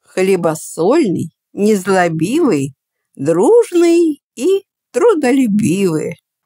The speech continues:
А аптекарь, Б бочар, В валяльщик, Г гончар, Д дробильщик здоровенный,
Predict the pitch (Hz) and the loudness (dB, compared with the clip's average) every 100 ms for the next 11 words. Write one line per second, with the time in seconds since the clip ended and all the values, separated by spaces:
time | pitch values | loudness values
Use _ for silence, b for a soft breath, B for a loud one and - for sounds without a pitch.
0 | _ - 208 415 415 _ _ _ _ _ | _ -6 -4 -4 -6 _ _ _ _ _
1 | 196 - - 269 175 - 233 311 _ _ | -6 -6 -6 -4 -4 -4 -8 -8 _ _
2 | _ _ _ _ 214 208 220 - _ _ | _ _ _ _ -4 -2 -2 -4 _ _
3 | _ _ - 143 147 - 139 196 214 - | _ _ -8 -8 -8 -6 -4 -2 -2 -4
4 | _ _ _ _ _ _ _ 170 175 226 | _ _ _ _ _ _ _ -8 -2 0
5 | 440 - _ _ _ 135 180 370 247 302 | -2 -8 _ _ _ -6 -4 0 0 -2
6 | 320 - 302 311 - _ _ _ _ _ | -6 -10 -8 -8 -14 _ _ _ _ _
7 | 226 214 277 - _ _ _ - - 180 | -4 -2 -2 -6 _ _ _ -12 -4 0
8 | 240 254 - 170 185 - - _ _ _ | 0 -2 -4 -2 -2 -4 -10 _ _ _
9 | _ _ _ _ - 185 220 233 147 _ | _ _ _ _ -8 -2 0 0 -2 _
10 | _ _ _ - 165 233 214 196 165 190 | _ _ _ -6 -2 0 0 -2 -4 -2
11 | 277 302 - 294 262 254 269 269 277 277 | 0 -2 -4 -6 0 0 2 2 0 0
12 | 262 180 147 127 | -2 -2 -4 -6